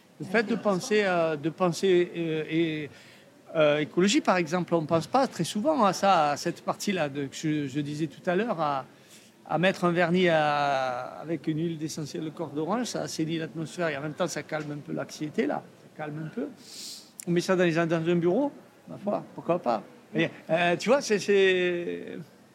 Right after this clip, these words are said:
Speaker 1: voilà, ça peut aider les personnes qui sont un peu, euh, qui ont besoin de,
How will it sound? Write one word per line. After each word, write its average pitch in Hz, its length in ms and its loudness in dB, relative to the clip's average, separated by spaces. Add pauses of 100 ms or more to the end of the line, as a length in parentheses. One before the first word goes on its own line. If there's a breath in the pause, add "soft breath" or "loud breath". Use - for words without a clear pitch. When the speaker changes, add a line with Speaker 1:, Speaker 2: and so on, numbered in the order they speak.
(120)
Speaker 1:
voilà, 165 280 0 (400)
ça - 200 -2
peut 233 180 -2
aider 214 160 2
les 196 180 6
personnes 185 420 -2
qui 165 120 -4
sont 165 180 -6
un 156 60 -6
peu, 170 220 -2
euh, 147 220 0
qui 147 120 -6
ont 143 60 -4
besoin 151 300 -2
de, 139 280 -2